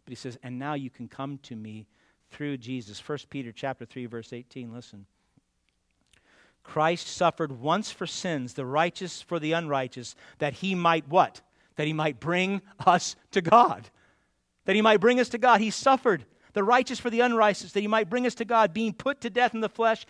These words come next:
and made alive in the spirit. Why? To take you who are dead in your sins and transgressions, dead in your flesh, and make you alive so that he can bring you to his Father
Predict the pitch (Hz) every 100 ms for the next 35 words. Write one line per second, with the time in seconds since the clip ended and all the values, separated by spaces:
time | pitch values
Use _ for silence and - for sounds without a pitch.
0 | - 220 208 214 214 202 233 247 247 226
1 | 220 190 - 247 220 202 220 214 196 -
2 | - 214 - 240 233 185 233 214 185 -
3 | 208 196 190 202 240 240 220 185 - 220
4 | 196 190 - 196 151 185 185 175 135 -
5 | - 139 214 240 233 - 190 - 175 165
6 | 185 202 196 190 175 160 160 160 - -
7 | 170 147 214 202 180 170 190 190 180 -
8 | 277 240 233 - 175 170 170